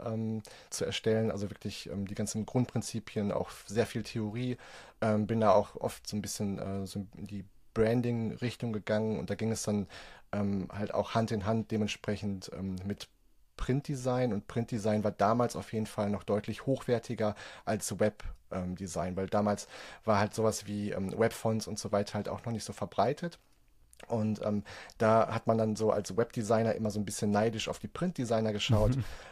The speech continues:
Speaker 1: ähm, weil die einfach viel mehr Möglichkeiten hatten. Und das hat sich heute natürlich total geändert, ne? Da ist man mittlerweile eigentlich, äh, noch schon, schon viel weiter im, im Digitalen. Und daher komme ich so ein bisschen. Ähm, das heißt, seit zweitausendneun wirklich in Agenturen gearbeitet,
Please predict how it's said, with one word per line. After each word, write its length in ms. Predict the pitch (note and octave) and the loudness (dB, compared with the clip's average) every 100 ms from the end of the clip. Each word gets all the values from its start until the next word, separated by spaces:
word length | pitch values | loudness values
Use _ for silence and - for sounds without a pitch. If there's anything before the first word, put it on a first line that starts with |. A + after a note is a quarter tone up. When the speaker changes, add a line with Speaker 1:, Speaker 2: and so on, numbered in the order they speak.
| - | -4
Speaker 1:
ähm, 260 | A2+ G#2+ G#2 | 2 4 4
weil 80 | G#2+ | 2
die 220 | G#2+ A2 | 0 0
einfach 260 | A2+ - G#2+ | 0 0 -2
viel 220 | - B2+ | 0 2
mehr 140 | A2+ | 2
Möglichkeiten 640 | A2 - - - E2+ D#2 E2+ | 0 -2 -8 -6 -6 -6 -8
hatten. 240 | - F#2+ | -8 -8
Und 100 | F#2+ | -4
das 140 | G#2+ | -2
hat 100 | A#2 | -2
sich 180 | - - | -4 -2
heute 280 | A#2 B2+ A#2+ | 2 2 2
natürlich 360 | A2 - G#2+ - | -4 -4 -8 -8
total 360 | - - A3 | -14 -6 -4
geändert, 500 | - - C#3+ D3+ C#3+ | -4 -2 0 0 0
ne? 140 | G#2+ A2+ | 0 0
Da 80 | |
ist 180 | - - | 0 0
man 180 | G#2 G2+ - - - | -2 -2 -4 -18 -12
mittlerweile 640 | G#2 - G#2 G#2 A2 G#2 | -12 -2 2 4 4 4
eigentlich, 420 | - G#2 - G2+ - | 2 -2 -6 -10 -4
äh, 140 | G#2 | -2
noch 160 | G2+ - | -2 -4
schon, 380 | - G#2 G2 | -2 0 -2
schon 140 | - G#2+ | -4 -6
viel 220 | - G#2+ | -4 2
weiter 320 | A2 B2 B2+ G#2 | 4 4 2 0
im, 120 | G#2 | 0
im 120 | G#2 | -4
Digitalen. 580 | G#2 G2+ - A#2 C#3 E3 - - - - | -6 -8 -6 -4 -4 -6 -10 -18 -18 -8
Und 300 | A#2 A2 A2 | -2 2 4
daher 160 | G#2+ | 2
komme 200 | G#2 G#2+ | 2 -2
ich 60 | G#2+ | -4
so 100 | - | -6
ein 60 | - | -10
bisschen. 380 | - - G1+ - | -10 -10 -10 -10
Ähm, 80 | F#2+ | -8
das 180 | F#2+ - | -8 -2
heißt, 200 | G#2 G2+ | -2 2
seit 180 | G2+ G#2+ | 0 0
zweitausendneun 640 | - G#2 G2+ G#2 A#2+ C#3 | -4 -4 -4 2 4 4
wirklich 320 | A#2 - A2+ | 0 -4 -8
in 160 | - G#2 | -6 -6
Agenturen 460 | G2 G2+ - D3 C#3+ | -4 -6 -4 0 0
gearbeitet, 680 | A#2+ - G#2+ A2 - - | 0 0 0 -2 -4 -8